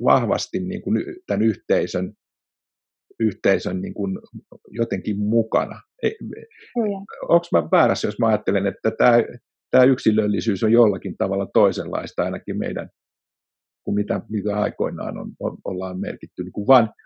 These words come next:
Speaker 1: puhuttu vanhasta yksilöllisyydestä, niin se on sitä, että mä oon yksilöllinen, se tarkoittaa, että sä et voi olla.
Speaker 2: <laughs> Joo, sä tosi kivasti avasit ton,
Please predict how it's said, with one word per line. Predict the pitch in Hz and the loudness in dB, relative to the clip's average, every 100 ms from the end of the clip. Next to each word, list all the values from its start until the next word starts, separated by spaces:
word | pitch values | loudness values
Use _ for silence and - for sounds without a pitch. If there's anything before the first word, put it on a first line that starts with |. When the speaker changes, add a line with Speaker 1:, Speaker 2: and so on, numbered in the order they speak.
| _ | _
Speaker 1:
puhuttu | 113 - 113 | -4 -2 0
vanhasta | 113 127 110 107 - 95 | 4 4 4 -2 -2 0
yksilöllisyydestä, | 98 - 92 92 90 82 90 87 - | 0 -2 -2 -2 -4 -4 -4 -4 -2
niin | 104 95 | -2 2
se | 120 | 2
on | 107 | 4
sitä, | 107 104 104 | 2 2 0
että | 101 107 | 0 0
mä | 117 107 | 2 2
oon | 101 | 2
yksilöllinen, | 104 - 95 95 92 98 | -2 -2 -2 -2 -2 -6
se | 104 | -4
tarkoittaa, | 107 98 92 - 101 | -2 0 -2 0 -2
että | - 107 | 2 0
sä | |
et | 98 92 | 0 -4
voi | 92 - | -6 -4
olla. | 90 - - - _ _ _ _ - | -4 -4 -6 -10 _ _ _ _ -10
Speaker 2:
<laughs> | 208 240 - - - - - 311 | 2 2 2 -10 -18 -18 -12 4
Joo, | 311 233 214 | 8 10 10
sä | 254 240 - 247 | 6 6 2 2
tosi | 262 240 240 | 2 2 2
kivasti | 262 240 202 202 196 | 6 8 8 8 10
avasit | 202 190 170 175 - | 10 10 8 4 0
ton, | 202 185 | 2 4